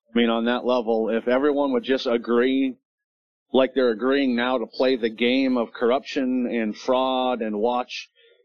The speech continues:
uh, watch these bipods with no soul that are perpetrating this fraud right now.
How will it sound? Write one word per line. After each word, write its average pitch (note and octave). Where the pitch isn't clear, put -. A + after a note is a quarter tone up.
uh, G#2+
watch A#2+
these A#2
bipods B2
with A2
no A#2+
soul B2
that A2
are G#2+
perpetrating A#2+
this G#2+
fraud A#2+
right A#2+
now. A#2+